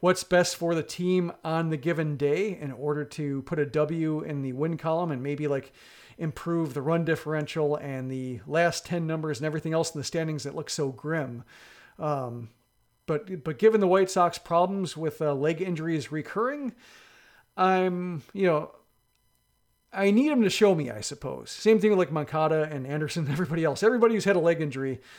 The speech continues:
um, I need to see that they can do it. So, and, and I'm not penciling them in for starts, like, in mid-July until they can, you know, get through June in relative working order. That's why, like, Joe Kelly's,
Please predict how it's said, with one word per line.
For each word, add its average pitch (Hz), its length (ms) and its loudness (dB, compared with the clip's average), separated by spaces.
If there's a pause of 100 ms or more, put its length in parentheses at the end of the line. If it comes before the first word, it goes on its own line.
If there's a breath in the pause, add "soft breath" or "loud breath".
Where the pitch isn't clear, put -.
(240 loud breath)
um, 143 540 -2
I 170 160 0
need 175 260 0
to 156 200 -2
see 165 380 -4
that 147 180 0
they 151 100 -2
can 185 140 -2
do 226 160 2
it. - 160 -4
So, 156 160 -10
and, 143 420 -8
and 151 220 -4
I'm 156 100 -2
not 196 200 0
penciling 185 360 0
them 165 140 2
in 175 140 0
for 151 300 -2
starts, 170 440 -2
like, 151 220 -2
in 147 260 -4
mid-July 151 720 0 (440 loud breath)
until 156 500 2
they 147 120 2
can, 147 360 -4 (100)
you 151 100 -2
know, 143 40 0
get 165 200 -4
through 147 200 -6
June 135 640 -2
in 147 160 -6
relative 147 500 -2
working 143 280 -6
order. 131 200 -6
That's 185 200 2
why, 202 120 6
like, 190 200 2
Joe 185 180 4
Kelly's, 196 480 0